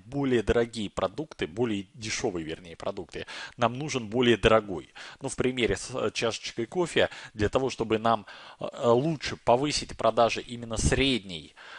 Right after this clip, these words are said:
а, чашечки кофе, мы добавляем большую. Для того, чтобы в нашем каталоге, а, нашей продукции нам больше продавать дорогой или высокомаржинальной продукции, мы добавляем что-то ещё более дорогое,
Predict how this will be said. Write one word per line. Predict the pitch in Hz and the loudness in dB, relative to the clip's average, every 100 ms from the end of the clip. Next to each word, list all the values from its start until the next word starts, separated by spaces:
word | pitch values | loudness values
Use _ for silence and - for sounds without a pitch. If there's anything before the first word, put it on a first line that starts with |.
| - | -6
а, | - 90 90 87 87 90 85 85 85 | 4 6 6 6 4 2 -2 -2 -4
чашечки | - 107 - - - 123 | 0 0 -2 -8 -10 -10
кофе, | - 220 - | -6 -6 -6
мы | 120 | -8
добавляем | 117 117 113 123 127 110 | -4 2 4 4 0 2
большую. | 107 110 - - 85 69 _ - - - | 4 4 2 -6 -10 -12 _ -20 -20 -14
Для | 95 98 | -4 -2
того, | 110 113 | 0 -2
чтобы | 107 117 101 95 - _ _ - | -4 -2 0 0 -2 _ _ -16
в | 101 104 | -12 0
нашем | 117 117 - 101 | 2 2 0 -6
каталоге, | 101 - 113 127 110 98 85 - - - | -4 0 0 0 -2 -2 -2 -6 -20 -18
а, | 85 82 82 82 | -14 -10 -8 -10
нашей | 113 101 95 98 | -4 -4 -2 -6
продукции | - 95 120 - - 92 82 - - | -6 -6 -8 -8 -4 -4 -4 -10 -4
нам | 98 95 - | 0 0 0
больше | 135 139 - | 0 0 -2
продавать | - 113 101 104 98 - 110 | 0 4 4 6 4 2 -2
дорогой | 104 120 123 147 160 | 6 8 8 4 -2
или | 165 123 110 | -2 0 0
высокомаржинальной | 107 - 120 - 120 113 120 117 135 139 131 | 0 0 -2 -2 -2 -2 -2 0 0 0 -2
продукции, | 120 113 117 - 110 98 - - - | -4 -4 -6 -8 -4 -4 -6 -20 -10
мы | 107 | -2
добавляем | 107 101 98 110 110 101 | 0 4 4 4 2 0
что-то | - 98 95 | -10 -10 -10
ещё | 90 - 107 | -10 -6 -6
более | 95 90 87 | -4 -2 -2
дорогое, | 90 92 131 147 95 | 0 0 0 2 2